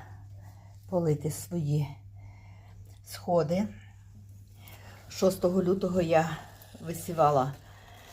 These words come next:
свою цибулю на розсаду. Сходи дружні, трошки загустила. Це у мене Дайтона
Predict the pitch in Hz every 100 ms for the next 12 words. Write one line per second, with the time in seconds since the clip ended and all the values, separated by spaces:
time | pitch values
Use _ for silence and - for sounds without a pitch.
0 | - - - - - - - 170 180 165
1 | - 160 151 156 147 143 - - - -
2 | 170 147 139 - 135 135 165 196 - -
3 | - - - - - - - - - -
4 | - - - - - - - 156 151 143
5 | 156 170 202 196 196 202 - 180 - -
6 | 175 160 160 180 175 180 180 - 196 208
7 | 190 143 - - - - - - - -
8 | - - - - - - - - - -
9 | - - - - - - - - - -
10 | - - - - - - - 214 180 180
11 | 175 160 156 165 170 165 160 147